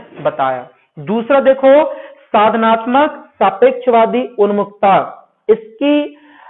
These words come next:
है ना, इस अवस्था में जो कोहलबर्ग ने बताया कि इस अवस्था में पांच से छह वर्ष से आठ या नौ वर्ष के लोगों में इस अवस्था को देखा गया है।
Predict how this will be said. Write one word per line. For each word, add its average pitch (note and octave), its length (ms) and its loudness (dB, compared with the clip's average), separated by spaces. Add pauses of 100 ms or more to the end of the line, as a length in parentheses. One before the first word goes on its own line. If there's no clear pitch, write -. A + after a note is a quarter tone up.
(140)
है G3+ 80 2
ना, B3+ 400 0
इस C4 220 -4
अवस्था A#3 440 0
में C4+ 280 2
जो C4+ 100 -10
कोहलबर्ग B3 580 4
ने B3 140 0
बताया A3 640 2 (480)
कि C#4 160 -2 (280)
इस A#3+ 140 -8
अवस्था A3+ 480 0
में C4 180 0 (180)
पांच B3 420 -2
से C4+ 160 -4
छह A3+ 220 -4
वर्ष G#3 200 -2 (140)
से C4 180 4 (440)
आठ B3 360 2
या A#3+ 140 2
नौ A3+ 240 0
वर्ष A3+ 260 -2
के A#3+ 80 -6
लोगों G#3 360 -2 (120)
में B3 460 -2 (120)
इस - 240 -4
अवस्था G3 460 -4
को A3+ 180 -4
देखा F3 360 -2
गया E3 280 0
है। C#3 180 -4